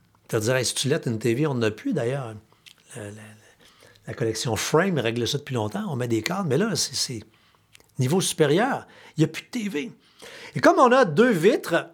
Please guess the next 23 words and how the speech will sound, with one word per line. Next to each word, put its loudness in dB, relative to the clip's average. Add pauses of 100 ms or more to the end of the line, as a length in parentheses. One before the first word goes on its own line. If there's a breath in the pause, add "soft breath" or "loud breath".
ben, 6
ça 8
ouvre 4
la 4
porte 0
à 4
plein 2
de -2
possibilités -4
quand 0
le 0
téléviseur 2
est 2
fermé. -4 (920 soft breath)
C'est-à-dire 0
que -10
quand 4
on 4
ne 0
regarde 2
pas 2
la -6
télé, -12